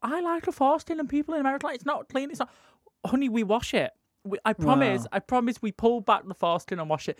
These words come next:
Speaker 2: Wow.
Speaker 1: I mean, I did have to be told that when I was younger. My mum was like, "Remember, you got to pull it back and wash it," 'cause I didn't know. <laughs> But I don't
Speaker 2: Yeah,
Speaker 1: understand.
Speaker 2: you've gotta be taught, but you've gotta be taught to wipe your ass and fucking eat.
Speaker 1: Exactly. You, you need to be taught
Speaker 2: It's
Speaker 1: these
Speaker 2: part
Speaker 1: things.
Speaker 2: of life, innit?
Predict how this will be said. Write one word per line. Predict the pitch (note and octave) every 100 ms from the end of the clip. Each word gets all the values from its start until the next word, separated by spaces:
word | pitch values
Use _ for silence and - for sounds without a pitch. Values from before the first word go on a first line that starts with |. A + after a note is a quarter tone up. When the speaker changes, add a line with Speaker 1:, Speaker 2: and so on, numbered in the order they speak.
| -
Speaker 2:
Wow. | D#3+ D3+ C#3+ C#3
Speaker 1:
I | G3+
mean, | G#3+ G#3+ - -
I | G3 B3
did | C#4+
have | A3+ B3+
to | -
be | G3+
told | - G3+ G#3
that | F3+
when | D#3
I |
was | D3+ C3+
younger. | D#3+ E3+
My | D3
mum | D#3 F#3+
was | F#3+
like, | F#3+
"Remember, | G#3 C#4 D4
you | C#4+
got | D#4
to | A3+
pull | - B3
it |
back | A3+ G#3+
and | G3+
wash | F3+
it," |
'cause | - E4
I |
didn't | E4 -
know. | C3 - _ _ _ _ _ _ _ _ _ _ -
<laughs> | - - - - - B3
But | D4 G4 F#3+ - - - A#3+ G3 - _ _ _
I | B3+ D#4
don't | D#4+ D#4+
Speaker 2:
Yeah, |
Speaker 1:
understand. | B3+
Speaker 2:
you've | G3+
gotta | D4+ G#3
be | G3 G3+
taught, | - G#3 G3+ D3+
but | D#3+
you've | D#3
gotta | - G3
be | G3
taught | - G3 E3
to | E3+
wipe | E3+ D#3+
your | E3 D3
ass | D3 C#3+ -
and | F#3+
fucking | E3 B3 E3+
eat. | F3
Speaker 1:
Exactly. | A#3 E3 D#3
You, | F#3
you | F#3+ F3+
need | G3+ B3
to | -
be |
taught | G3 A3
Speaker 2:
It's | A#3+
Speaker 1:
these | C4
Speaker 2:
part | A3+ G#3
Speaker 1:
things. | E3+
Speaker 2:
of |
life, | D#3 G#3+ G#3
innit? | A3+ A#3 F3